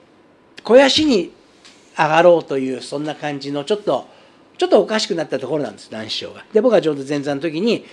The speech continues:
鳥の談志師匠が、前、弟子がちょこちょこちょこちょこそのラジオ局に電話を入れてくるんですが、「ちょっと談志師匠まだ出ません、家にいます」とか、えー、「ちょっといつ着くか分かりません」みたいなのがバーって来て、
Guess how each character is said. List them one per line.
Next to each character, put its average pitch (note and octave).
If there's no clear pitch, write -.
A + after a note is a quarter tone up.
鳥 D#3+
の D3+
談 D#3+
志 -
師 -
匠 A#2+
が、 C3
前、 C4+
弟 C4
子 D#4
が A#3+
ち C#4+
ょ B3+
こ A3+
ち F#3
ょ -
こ F3+
ち -
ょ C4+
こ B3
ち F#3+
ょ D3
こ C3+
そ C#3+
の C#3
ラ C#3+
ジ D3+
オ C#3+
局 A#2
に G#2+
電 C3+
話 C3
を B2+
入 C3
れ C3+
て C3+
く C#3
る A#2+
ん G2+
で G2+
す -
が、 A#2
「ち -
ょ F3
っ -
と D#3
談 C3+
志 -
師 C3+
匠 A#2+
ま C#3
だ A#2+
出 A#2
ま A#2
せ -
ん、 A#2
家 B2+
に A2
い G#2
ま G2
す」 -
と -
か、 -
え B2+
ー、 -
「ち B2+
ょ -
っ -
と A2
い D#3+
つ -
着 -
く -
か C3
分 A2+
か B2+
り B2+
ま B2
せ C#3+
ん」 B2+
み A2+
た C3+
い -
な D3+
の C3+
が G#2+
バ A2
ー A2
っ -
て G#2+
来 -
て、 -